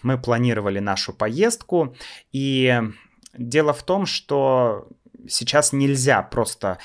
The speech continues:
из Белграда полететь в Москву. Вернее, это сделать можно, но рейсов очень мало. Летает только Air Serbia, сербская компания,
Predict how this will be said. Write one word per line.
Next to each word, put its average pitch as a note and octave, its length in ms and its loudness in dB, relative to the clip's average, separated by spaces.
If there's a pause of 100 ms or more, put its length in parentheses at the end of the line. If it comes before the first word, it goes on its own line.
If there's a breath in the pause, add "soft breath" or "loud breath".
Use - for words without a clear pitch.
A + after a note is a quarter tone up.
(120)
из A2 180 -4
Белграда D3+ 760 2 (440 soft breath)
полететь B2+ 800 -2 (220 soft breath)
в A2 340 -2
Москву. A2+ 640 -2 (260 loud breath)
Вернее, D#3+ 380 0
это D#3+ 240 -4
сделать D3+ 480 -2
можно, C#3 600 -2 (680)
но C#3+ 200 2
рейсов D3+ 460 0
очень B2+ 340 0
мало. C#3+ 580 2 (320 loud breath)
Летает B2+ 640 2
только A#2 500 0
Air A#2+ 220 2
Serbia, D3+ 760 0 (360 loud breath)
сербская A#2+ 540 -2
компания, G2 800 -6